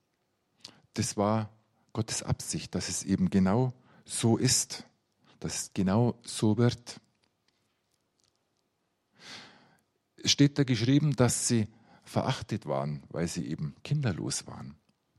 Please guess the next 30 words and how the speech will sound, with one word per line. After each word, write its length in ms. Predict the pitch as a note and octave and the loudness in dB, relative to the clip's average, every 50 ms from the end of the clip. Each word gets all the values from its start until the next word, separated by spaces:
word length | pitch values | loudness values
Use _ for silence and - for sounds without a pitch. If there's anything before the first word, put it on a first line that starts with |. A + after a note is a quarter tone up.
| _ _ _ _ _ _ _ _ - - - - - _ _ _ _ _ _ _ _ _ _ _ _ _ _ _ - | _ _ _ _ _ _ _ _ -20 -20 -20 -20 -20 _ _ _ _ _ _ _ _ _ _ _ _ _ _ _ 0
Ja, 160 | G#2+ B2 D3+ | 2 4 4
das 160 | D#3 C#3 - | 2 0 -2
kann 200 | - - A#2 A#2+ | -2 0 0 0
schon 180 | - A2+ A2 G#2+ | 2 2 0 2
sein. 240 | - A#2+ A2+ A#2 A2 | 4 4 4 6 6
Ich 140 | G2+ - - | 4 6 6
glaube 260 | A#2 A2+ A#2+ A#2 A#2 | 8 8 8 6 4
aber 240 | A2+ A2 G#2 - - | 4 2 2 2 2
auch, 360 | G2+ C#3+ D3+ - - - - - _ _ _ _ _ _ _ | 2 2 2 0 -2 -16 -20 -20 _ _ _ _ _ _ _
dass 200 | - G#2+ - - | -2 0 0 0
sie 160 | - A#2+ G2 - - _ | 0 0 -2 -4 -6 _
wahrscheinlich 320 | - G2 - A#2+ A#2 A2+ A2 | -4 -2 2 4 4 6 8
nur 140 | A#2 B2 | 8 8
in 120 | B2 A#2+ G#2+ | 8 8 6
diesem 220 | - A2+ G2+ A#2 | 4 2 2 2
einen 300 | F2 - G2+ A2 A2 G2+ | 4 4 6 6 6 6
Punkt 440 | - - C3+ C#3 C#3 - - - - | 6 6 6 6 6 4 -2 -6 -2
eben 300 | G2 G2 - E2+ D#2 C#2 - - | 0 0 0 0 -2 -6 -6 -2
nicht 280 | - G#2+ G#2+ - - - | 0 2 2 2 0 0
angesehen 640 | F2 F#2+ F#2+ D#2+ F#2 E2+ - - D2 D2+ D#2 D2 | 0 0 0 0 0 -2 -2 -4 -4 -4 -4 0
waren 200 | D2+ D#2+ D#2+ E2+ | 0 2 2 2
und 140 | F2+ E2+ - | 2 0 0
dass 140 | G2 - - | 0 0 0
es 120 | - - | 0 2
ganz, 240 | - B2+ D#3 E3 - | 6 6 6 6 4
ganz 240 | - C3+ B2 - - | 4 2 0 0 2
viele 280 | - C#3 B2 A#2 - - | 2 4 6 6 4 4
andere 320 | - D3 - C#3 A2+ G#2+ | 2 2 2 4 2 2
Punkte 420 | - - A#2 G#2+ G2 - - G2 | 2 4 2 2 2 0 -2 -4
gab 420 | - - A#2 A#2 B2 A#2+ A2 - | -2 2 4 6 6 6 4 2